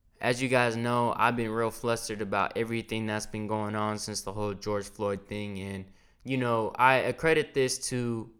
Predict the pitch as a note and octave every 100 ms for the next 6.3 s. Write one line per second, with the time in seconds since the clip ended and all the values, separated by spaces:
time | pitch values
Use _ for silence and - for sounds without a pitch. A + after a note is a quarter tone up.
0 | - - A#2+ A#2 A#2+ A#2+ A#2 - A#2 A2+
1 | A2 G2 A2 A2 G#2+ G2+ - _ - A2+
2 | G#2+ G2 A2+ G2+ - G2 F#2 - G2 A2+
3 | A2 - A2 A2 G#2+ G#2 G2 F#2 - -
4 | - _ A#2 B2+ B2 A#2+ A2 G#2 - -
5 | C3+ A#2+ - A2 A#2 A#2+ G#2+ G#2 F#2 A2+
6 | A#2 G2